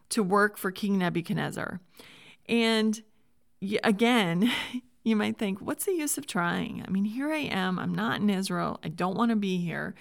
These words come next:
I don't want to serve this heathen king." That's not what we see. We see David, Shadrach, Meshach, and Abednego working hard, keeping God's commands, and being raised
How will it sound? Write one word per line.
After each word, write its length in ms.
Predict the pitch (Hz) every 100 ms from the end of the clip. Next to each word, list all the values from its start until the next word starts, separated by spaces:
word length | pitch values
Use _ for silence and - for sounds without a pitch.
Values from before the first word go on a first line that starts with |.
| - - -
I 40 | 170
don't 240 | 220 175
want 120 | 254
to 60 | 262
serve 320 | - 214 196
this 140 | 196
heathen 400 | - 196 185 175
king." 360 | 175 170 170 180 - - - _
That's 160 | 208 202
not 140 | 226
what 120 | - 208
we 140 | 202
see. 480 | - 233 285 - - - - - -
We 140 | 220
see 260 | 214 247 233
David, 600 | 202 196 208 233 240 302
Shadrach, 480 | - 220 208 220 226
Meshach, 400 | 196 202 196 202
and 80 | 185
Abednego 640 | 175 175 170 202 226 285 - _ _ _ _ _ _ _ - -
working 380 | 185 202 233 214
hard, 320 | 214 165 160
keeping 340 | - 240 254 247
God's 260 | 202 185
commands, 500 | - 175 170 165 202 - - - -
and 200 | 220 208
being 360 | 226 220 196 170
raised 520 | 202 220 247 240